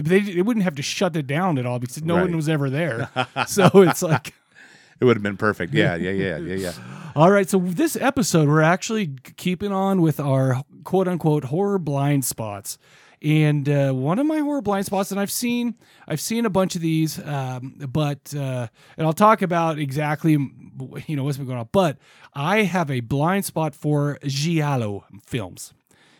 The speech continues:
Speaker 1: And, uh, so today we're gonna be talking about Cat O' Nine Tails from nineteen seventy-one and Giallo, or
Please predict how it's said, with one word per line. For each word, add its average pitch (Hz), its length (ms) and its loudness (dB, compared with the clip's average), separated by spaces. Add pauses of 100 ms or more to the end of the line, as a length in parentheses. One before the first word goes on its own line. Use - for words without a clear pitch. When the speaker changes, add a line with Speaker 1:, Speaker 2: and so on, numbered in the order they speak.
Speaker 1:
And, 139 560 2
uh, 135 220 0
so 143 160 -4
today 185 360 0
we're 180 140 2
gonna 170 160 2
be 160 80 2
talking 151 300 -2
about 139 200 -6
Cat 175 260 -2
O' 170 60 4
Nine 135 320 0
Tails 196 520 -4 (320)
from 151 220 0
nineteen 156 400 2
seventy-one 147 1040 0 (100)
and 143 420 2 (200)
Giallo, 147 640 0
or 127 460 -4